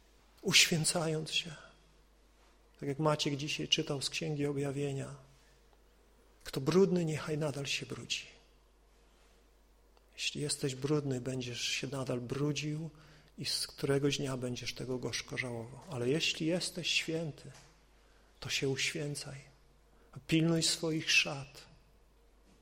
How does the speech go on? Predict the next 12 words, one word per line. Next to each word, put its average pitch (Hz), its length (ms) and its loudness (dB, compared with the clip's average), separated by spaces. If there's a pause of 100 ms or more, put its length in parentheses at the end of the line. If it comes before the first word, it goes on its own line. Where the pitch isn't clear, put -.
(840)
Pierz 156 360 8
codziennie 143 540 -2
swoje 143 360 -6
szaty - 400 0 (300)
w - 120 -16
krwi - 280 -6
baranka, 135 560 -4
wyznając 143 540 -2
swe - 220 -2
grzechy, 139 420 -2
potknięcia, 139 720 -4
błędy, 135 520 -4